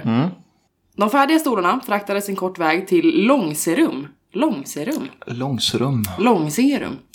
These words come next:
Speaker 1: Ja, <laughs> ja, precis.
Speaker 2: Och där fanns det en tillräckligt stor ugn så att han skulle kunna torka dem.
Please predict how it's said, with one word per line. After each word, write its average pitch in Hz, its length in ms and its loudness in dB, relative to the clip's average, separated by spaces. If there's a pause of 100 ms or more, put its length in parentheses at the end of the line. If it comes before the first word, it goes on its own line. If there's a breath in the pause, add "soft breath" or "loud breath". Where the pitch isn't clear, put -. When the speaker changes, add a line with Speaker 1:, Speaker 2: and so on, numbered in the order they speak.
(120)
Speaker 1:
Ja, 120 380 -4 (140)
<laughs> - 180 2
ja, 131 120 6
precis. 110 280 4 (460)
Speaker 2:
Och 196 60 0
där 277 160 8
fanns 220 220 4
det 208 80 2
en 202 80 2
tillräckligt 196 400 0
stor 175 300 4
ugn 127 340 2
så 151 100 -4
att 143 80 -6
han 143 140 -4
skulle 139 200 -6
kunna 139 180 -8
torka 143 400 -6
dem. - 120 -8